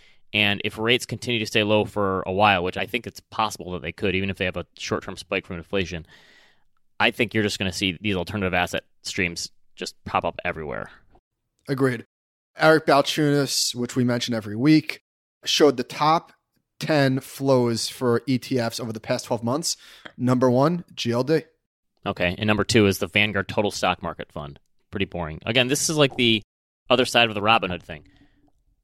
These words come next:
Speaker 1: The big money is going into Vanguard index funds still, even though the little money is going into Robinhood and day trading.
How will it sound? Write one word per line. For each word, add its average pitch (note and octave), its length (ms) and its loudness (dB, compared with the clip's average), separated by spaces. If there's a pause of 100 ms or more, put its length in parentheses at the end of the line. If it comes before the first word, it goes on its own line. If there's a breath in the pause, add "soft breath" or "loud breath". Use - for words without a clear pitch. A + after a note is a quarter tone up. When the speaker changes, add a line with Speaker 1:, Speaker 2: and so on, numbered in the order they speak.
(160)
Speaker 1:
The B2+ 100 0
big D#3 380 4
money A#2+ 400 4
is G2+ 140 -2
going A#2 260 4
into A2 240 0
Vanguard G2+ 480 0
index F2 240 -6
funds C2+ 220 -12
still, - 280 -12 (640)
even B2+ 200 2
though B2+ 100 8
the A2+ 100 4
little A#2 320 4
money G#2+ 300 2
is F#2+ 80 -2
going G#2 240 0
into G2 160 -4
Robinhood F#2+ 500 -2
and F2 120 -8
day F2+ 160 0
trading. C2+ 380 -6